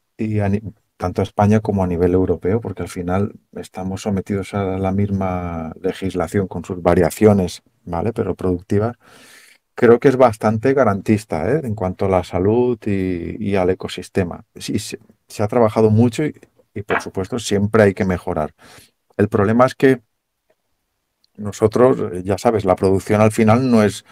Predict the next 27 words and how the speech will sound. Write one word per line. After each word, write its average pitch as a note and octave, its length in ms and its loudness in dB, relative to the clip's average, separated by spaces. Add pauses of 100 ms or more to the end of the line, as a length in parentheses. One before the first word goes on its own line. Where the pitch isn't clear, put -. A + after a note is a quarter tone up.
(140)
no A2 160 2
consumimos G#2 600 4
lo G2 120 0
que F#2+ 100 -4
se G#2+ 100 -8
produce F#2+ 340 -2
aquí, D3 240 -4
sino G2 300 -4
que, E2 200 -10 (680)
eh, E2+ 600 -6 (100)
hay G#2 160 -2
una G#2+ 140 4
producción G#2+ 400 4
mundial G2+ 540 4 (720)
y G#2+ 180 0
hay F#2+ 300 4
países A2+ 560 2
donde G2 260 -4
la F2 160 0
legislación F#2+ 920 -4
es - 220 -10
muchísimo A2+ 640 -10
más G#2 200 -6
laxa B2 500 -4
y B2+ 60 -4
donde F#2+ 340 -2
hay, A2 280 0